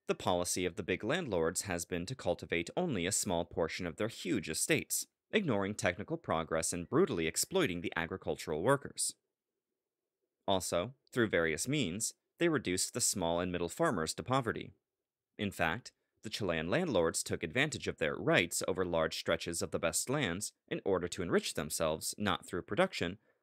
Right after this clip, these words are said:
but by sabotaging agricultural production and cattle raising. Protected by their sacred property rights, they kept most of the land under their monopolistic control out of production. In this manner,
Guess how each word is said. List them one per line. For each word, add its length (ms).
but 120
by 120
sabotaging 840
agricultural 640
production 580
and 100
cattle 280
raising. 380
Protected 420
by 140
their 200
sacred 540
property 400
rights, 420
they 100
kept 340
most 300
of 80
the 80
land 340
under 200
their 160
monopolistic 680
control 540
out 140
of 80
production. 500
In 120
this 180
manner, 380